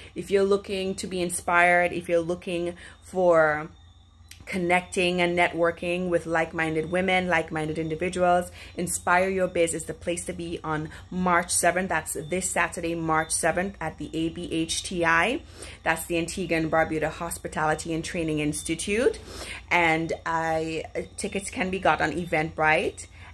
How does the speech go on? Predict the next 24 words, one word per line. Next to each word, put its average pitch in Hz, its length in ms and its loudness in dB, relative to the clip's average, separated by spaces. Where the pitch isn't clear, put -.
as 220 300 0
well 165 260 2
as 160 260 -2
ticketing 160 580 -4
app, 135 240 -2
the 156 80 -2
ticketing 202 420 -4
app. 139 300 -4
So 156 220 2
go 175 160 4
on, 196 420 2
grab 170 320 2
your 220 100 0
tickets 220 380 -6
now. 175 600 4
Don't 175 220 2
wait 208 160 2
till 226 100 -2
the 214 80 -2
last 190 380 2
minute. 175 340 2
Seats 185 480 -4
are 180 140 0
limited. 185 720 2